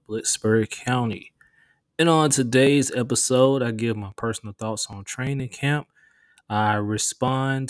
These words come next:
to I Don't Know Sports' question that needs an answer regarding the Pittsburgh Steelers. Shout out to my guy Savage. Go check that podcast out if you haven't.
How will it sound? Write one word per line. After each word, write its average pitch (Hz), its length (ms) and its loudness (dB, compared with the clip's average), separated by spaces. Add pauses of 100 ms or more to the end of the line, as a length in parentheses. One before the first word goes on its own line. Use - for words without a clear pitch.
(120)
to 113 360 -2
I 110 160 0
Don't 120 180 -2
Know 113 140 -4
Sports' - 720 -4
question 123 680 -6
that 113 140 -6
needs 113 500 -4
an 107 80 -12 (140)
answer 127 500 -6
regarding 104 480 -4
the 95 80 -12
Pittsburgh 98 520 -10
Steelers. 147 560 0 (360)
Shout 117 180 2
out 104 140 0
to - 80 -10
my 104 140 -4
guy 101 220 -4
Savage. 117 500 -2
Go 104 100 -4
check 107 280 -6
that 107 140 -4
podcast 104 640 -6
out 104 200 -8
if 98 140 -14
you 104 140 -10
haven't. 135 420 0